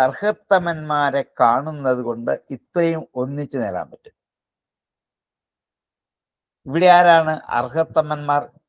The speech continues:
ഈ ബ്രാഹ്മണർ. ശ്രുതദേവനോട് പറയാണ്, "ഈ മഹർഷിമാരെ ഒന്നിച്ചു കാണാൻ പറ്റിയാൽ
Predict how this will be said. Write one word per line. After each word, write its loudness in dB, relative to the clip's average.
ഈ -4
ബ്രാഹ്മണർ. 0
ശ്രുതദേവനോട് -2
പറയാണ്, -4
"ഈ -4
മഹർഷിമാരെ 2
ഒന്നിച്ചു -6
കാണാൻ -2
പറ്റിയാൽ -2